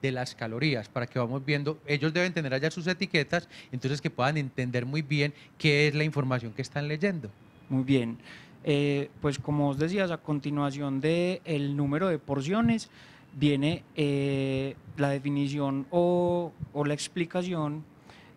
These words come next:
Speaker 2: de el número de calorías o la cantidad de calorías por porción de ese alimento. Entonces, pues las calorías, eh,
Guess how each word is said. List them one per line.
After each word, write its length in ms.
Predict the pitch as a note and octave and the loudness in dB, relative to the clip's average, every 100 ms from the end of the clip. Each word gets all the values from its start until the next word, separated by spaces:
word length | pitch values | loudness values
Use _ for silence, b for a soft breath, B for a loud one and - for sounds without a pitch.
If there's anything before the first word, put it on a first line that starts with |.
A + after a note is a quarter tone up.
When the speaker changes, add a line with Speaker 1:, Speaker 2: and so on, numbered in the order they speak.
| C3+ | -2
Speaker 2:
de 480 | C#3+ C#3 C#3 C3+ - - - - - - - | 0 0 -2 -6 -12 -20 -20 -20 -20 -20 -2
el 380 | D3+ D3 D3+ D#3+ | 0 2 0 2
número 480 | F3 E3 F#3 G3 F3 | 2 0 0 2 0
de 140 | D3+ | -2
calorías 640 | - D3 C#3 C#3 C3 B2+ C#3 | -2 0 0 0 -2 -2 -2
o 60 | |
la 120 | C3+ | -4
cantidad 400 | C3+ C#3+ C3+ C#3+ | -2 -4 0 0
de 120 | C#3 D#3+ | 0 -2
calorías 720 | G3 D3 C#3 G3+ G#3+ G3+ - - | 0 0 0 0 -2 -4 -12 -2
por 200 | D#3 C3+ | 0 0
porción 540 | - B2+ B2 D3 B2 | -4 -4 -4 -6 -4
de 80 | C3 | -4
ese 100 | D3+ | -4
alimento. 560 | D3 A#2+ C#3 A2+ G#2+ - - B B B B B | -4 -2 -4 -4 -8 -16 -20 B B B B B
Entonces, 520 | D3 C#3+ D#3 D3 G3 - | -8 0 0 2 -2 -4
pues 160 | - D#3+ | 0 0
las 200 | D3+ - | 0 -2
calorías, 640 | E3 D3+ E3+ B3 A3+ A3 - B B B | -2 0 2 2 2 0 -8 B B B
eh, 640 | D3 D#3 D3+ D3+ D3 D3 D3 | 0 2 2 2 0 0 -2